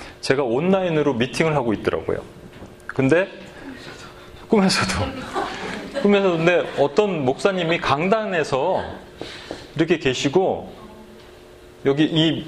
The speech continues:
이걸 보면서 제가 기도 인도를 하고 있더라고요. 근데 이렇게 청년들이 이렇게 있고요. "다 같이 기도하시겠습니다." 하는데, 막 갑자기 쑥 꺼지는 거예요. 그냥 쑥 하더니 쑥 꺼지는 거예요. 그래서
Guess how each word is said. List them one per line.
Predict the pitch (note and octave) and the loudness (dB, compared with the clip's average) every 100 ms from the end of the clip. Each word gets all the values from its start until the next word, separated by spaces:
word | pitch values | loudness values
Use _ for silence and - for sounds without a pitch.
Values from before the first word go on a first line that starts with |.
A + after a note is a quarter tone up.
| - - | -8 -2
이걸 | C#3+ G3+ | 2 2
보면서 | D3+ E3+ F3 D3 | 2 0 0 2
제가 | C3 B2 | 0 0
기도 | - B2+ B2+ | 0 2 2
인도를 | A#2 A#2 A#2 F3+ | 2 2 0 0
하고 | F#3+ | 0
있더라고요. | - A2 F#2+ G#2 F#3+ - | 2 0 0 -2 -4 -6
근데 | C#3+ C3+ | -2 0
이렇게 | C3+ C#3 | 0 0
청년들이 | G#3 G#3+ G3 E3+ | 2 2 2 2
이렇게 | C#3+ A#2+ A#2+ C3 G#2+ - | 4 4 2 2 0 0
있고요. | A2 - G#2 A#2+ - - - - - - - - - - - - - - - - - | -4 0 0 0 -4 -14 -20 -20 -20 -18 -18 -18 -20 -20 -20 -14 -14 -14 -20 -10 -2
"다 | C3 | 0
같이 | D#3+ - | -2 -2
기도하시겠습니다." | D3 E3 E3+ - E3 - D#3+ F3 | 2 4 4 2 0 2 4 4
하는데, | D#3+ C#3+ F#3+ D#3 - - - - - | 4 2 4 2 -2 -14 -18 -20 -4
막 | - A3+ A3+ - | 0 0 0 -8
갑자기 | - F3+ | -2 -2
쑥 | - G#3+ | -2 0
꺼지는 | A#3 G#3 F#3+ D#3 | 2 4 4 4
거예요. | A#2 | 4
그냥 | A2+ G#2 G#2 - | 4 2 0 -4
쑥 | - A3+ - - | -2 -2 -4 -4
하더니 | C#3 C3 | -2 -2
쑥 | - F3 | 0 0
꺼지는 | - D3+ G#2+ G#2 | 2 2 2 -2
거예요. | D#2+ D#2+ | -2 -4
그래서 | G2+ B2 | -2 -2